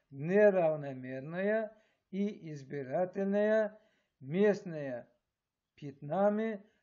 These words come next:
корродирует отдельные участки поверхности. Следующее. Язвенное, или их мы называем питтингом. Т-, следующее. Точечная коррозия.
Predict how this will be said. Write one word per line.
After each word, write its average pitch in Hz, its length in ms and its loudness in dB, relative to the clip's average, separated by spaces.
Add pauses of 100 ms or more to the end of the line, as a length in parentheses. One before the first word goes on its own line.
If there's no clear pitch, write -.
корродирует 165 920 0
отдельные 170 640 -2
участки 147 720 -8 (280)
поверхности. 151 840 -8 (640)
Следующее. 190 880 -4 (420)
Язвенное, 165 960 0 (320)
или 185 240 -8
их 175 260 -6
мы 143 180 -10
называем 156 680 0 (220)
питтингом. 131 720 -10 (400)
Т-, 143 240 -16
следующее. 190 760 -4 (360)
Точечная 180 720 0
коррозия. 117 580 -14